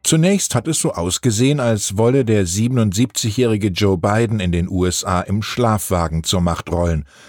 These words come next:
So defensiv, so amorph wirkte der Präsidentschaftskandidat der Demokraten.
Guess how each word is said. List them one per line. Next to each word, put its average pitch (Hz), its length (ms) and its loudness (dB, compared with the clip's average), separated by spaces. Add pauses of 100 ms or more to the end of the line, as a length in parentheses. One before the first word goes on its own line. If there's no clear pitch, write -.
(200)
So 135 260 2
defensiv, 95 760 -2
so 110 140 -4
amorph 110 520 0
wirkte 92 300 0
der 92 100 0
Präsidentschaftskandidat 85 1400 -2
der 82 80 -2
Demokraten. 80 680 -2